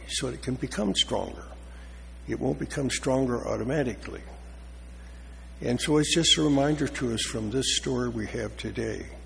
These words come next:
is remember our goal in this world is heaven. 'Cause the only other goal once we leave this world is hell.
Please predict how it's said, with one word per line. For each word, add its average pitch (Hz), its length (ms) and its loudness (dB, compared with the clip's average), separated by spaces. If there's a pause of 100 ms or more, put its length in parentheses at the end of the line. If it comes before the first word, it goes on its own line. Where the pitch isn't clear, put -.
(1120)
is 113 720 0 (200)
remember 135 600 2 (260)
our 104 180 0
goal 127 680 0
in 113 220 -4
this 120 260 0 (100)
world 92 520 -4 (1200)
is 110 240 -2
heaven. - 340 -4 (1800)
'Cause - 220 -2
the 120 100 2
only 131 220 4
other 143 220 4
goal 113 540 0 (500)
once 117 300 -2
we 104 80 -2
leave 98 260 2
this - 240 -2
world 98 340 -6
is 107 180 -6
hell. - 320 -4